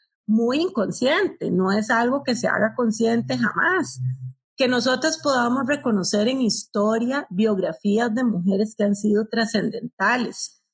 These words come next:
porque después de Marie Curie no se nos ocurre hablar de ninguna mujer en la ciencia, y resulta que hay muchas. Yo hago un ejercicio cuando me toca, eh,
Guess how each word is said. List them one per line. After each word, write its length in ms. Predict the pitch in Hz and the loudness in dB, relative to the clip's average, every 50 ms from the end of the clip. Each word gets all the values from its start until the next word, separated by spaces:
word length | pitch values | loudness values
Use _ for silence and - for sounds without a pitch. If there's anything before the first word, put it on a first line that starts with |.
| _ _ _ _ _ | _ _ _ _ _
porque 560 | - 240 233 226 220 220 - 220 214 - - - | -2 0 0 0 -2 -2 0 0 0 0 -2 -4
después 520 | 190 190 214 190 190 - _ 240 233 220 202 | -2 0 0 0 -2 -2 _ 0 0 2 2
de 100 | 254 262 | 2 2
Marie 320 | 277 277 277 277 - 262 | 2 0 0 -2 -2 -2
Curie 360 | - 294 294 302 285 269 269 | -2 0 0 2 0 0 0
no 140 | 262 247 233 | 0 0 0
se 140 | 214 240 220 | 0 0 0
nos 220 | 226 226 214 - | 0 0 -2 -4
ocurre 340 | 233 214 - 214 208 202 226 | -4 -4 0 -2 0 2 0
hablar 380 | 226 220 208 196 196 202 202 190 | 0 2 2 2 0 0 0 0
de 80 | 233 | 0
ninguna 420 | 220 185 175 170 170 185 190 196 208 | 0 0 -2 0 0 0 2 2 2
mujer 320 | 214 196 180 185 175 180 | 2 2 2 0 0 0
en 140 | 202 208 202 | 2 2 0
la 80 | 180 | 0
ciencia, 480 | 170 - - 269 302 320 339 320 - 208 | -2 -2 0 0 2 2 0 0 0 -2
y 40 | - | -2
resulta 460 | 165 165 - - 190 185 - 214 214 | 0 -2 0 -2 -2 0 0 -2 -2
que 120 | - - 196 | 0 0 0
hay 80 | 202 | 2
muchas. 840 | 202 202 208 220 262 302 302 - - - - - - - _ _ _ _ _ _ _ _ _ _ | 2 2 2 2 2 0 -2 -2 -4 -4 -4 -6 -8 -12 _ _ _ _ _ _ _ _ _ _
Yo 100 | 202 262 | 2 2
hago 160 | 254 262 269 320 | 2 4 2 2
un 80 | 311 | 2
ejercicio 600 | 311 294 269 240 214 214 - 254 247 240 277 269 - | 2 2 2 0 0 0 0 0 0 0 -2 0 0
cuando 240 | 277 254 247 220 | 0 2 2 2
me 120 | 185 175 170 | 0 -2 -2
toca, 580 | - 214 208 208 - - 240 240 240 247 - - | -2 -2 -2 -2 0 0 0 0 0 -2 -4 -2
eh, 280 | 202 202 190 - - | 0 0 0 0 -4